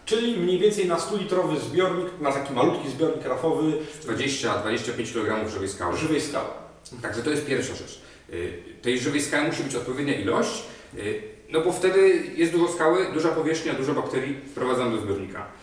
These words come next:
Speaker 2: Jest druga rzecz. Ktoś, kto zakłada akwarium morskie, y, i zna innego morskiego akwarystę,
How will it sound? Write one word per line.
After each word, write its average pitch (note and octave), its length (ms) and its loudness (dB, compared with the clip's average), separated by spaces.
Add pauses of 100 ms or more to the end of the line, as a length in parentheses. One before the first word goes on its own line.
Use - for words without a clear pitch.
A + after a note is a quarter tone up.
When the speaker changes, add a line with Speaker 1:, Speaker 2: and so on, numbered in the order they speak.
(400)
Speaker 2:
Jest A#2 220 2
druga - 340 2
rzecz. - 140 -8 (600)
Ktoś, D#3+ 260 2
kto D3 160 -4
zakłada D#3 320 2
akwarium C3 360 0
morskie, A#2 320 -4 (460)
y, F#2 300 -2 (320)
i A2 60 -2
zna C#3+ 240 2
innego D3+ 360 2
morskiego A#2+ 320 2
akwarystę, G#2+ 580 -4